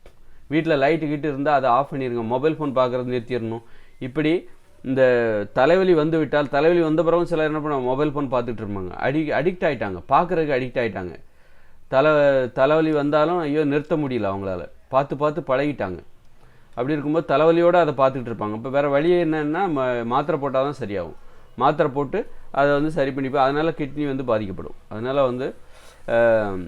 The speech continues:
மாத்திரை போட்டா கூட நீங்க தொடர்ந்து மொபைல் ஃபோன் பார்த்துட்டு இருந்தீங்கன்னா தலைவலி சரியாகாது. மொபைல் ஃபோன் பார்க்கறதுங்கிறது வந்து தலைவலிக்கு காரணமா இருக்கு. அதே நேரத்துல உங்களால வந்து மொபைல் ஃபோனை பார்க்காம இருக்க முடியல, தலைவலி இருக்குதுன்னு தெரியுது, நான் மொபைல் ஃபோன் பார்க்கறதுக்கு அடிமை ஆயிட்டேன்,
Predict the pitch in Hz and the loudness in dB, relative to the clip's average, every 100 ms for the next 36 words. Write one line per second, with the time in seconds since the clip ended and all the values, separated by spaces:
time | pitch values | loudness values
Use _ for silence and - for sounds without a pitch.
0 | 71 - 113 156 180 175 135 165 170 165 | -10 -4 0 2 2 0 4 2 4 4
1 | 165 196 175 147 147 156 175 147 143 170 | 4 4 2 2 0 2 2 2 4 4
2 | 165 156 147 143 143 139 139 165 147 131 | 2 0 0 0 -2 -4 -4 -2 0 0
3 | 143 143 123 110 104 90 78 - - - | 0 -2 -4 -4 -4 -4 -8 -16 -20 -20
4 | - - - - 117 156 170 156 156 139 | -18 -18 -18 -6 4 6 6 4 2 4
5 | 139 147 147 139 131 131 127 131 175 - | 2 2 -2 -2 -2 -2 -2 -4 0 4
6 | 139 165 160 160 - 127 139 151 143 113 | 4 4 2 -2 2 2 2 2 0 0
7 | 95 87 - - - - - 135 175 175 | -6 -12 -14 -20 -20 -12 0 4 4 2
8 | 165 180 165 165 170 165 160 165 143 165 | 4 4 6 6 6 4 2 0 2 2
9 | 156 165 160 151 143 160 160 147 165 151 | 2 -2 0 2 2 0 -2 -2 -2 -2
10 | 139 131 131 107 - - - 127 160 170 | -2 0 0 -2 -8 -14 2 6 6 6
11 | 147 151 165 170 147 143 151 143 139 120 | 2 0 0 0 0 -2 -2 -2 -2 -2
12 | 135 131 139 165 156 151 139 143 147 127 | -2 0 2 2 0 0 0 0 -2 -2
13 | 123 147 139 127 120 110 | -2 -2 -2 -2 -4 -4